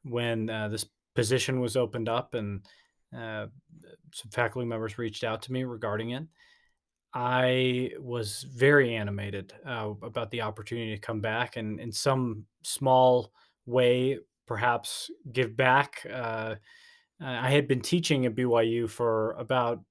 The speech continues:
four years, uh, if I remember correctly, in the, and teaching, uh, philosophy of religion. And so I had already, you know, been very, and, and I've been very involved in,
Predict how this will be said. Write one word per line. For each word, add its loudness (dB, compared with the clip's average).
four 2
years, -2
uh, -8
if -12
I -6
remember -6
correctly, -6
in -8
the, -8
and -14
teaching, -8
uh, -2
philosophy 4
of -6
religion. 0
And 0
so 4
I 6
had 0
already, 8
you -4
know, -2
been -2
very, 2
and, -18
and -20
I've -20
been -4
very 4
involved 2
in, -4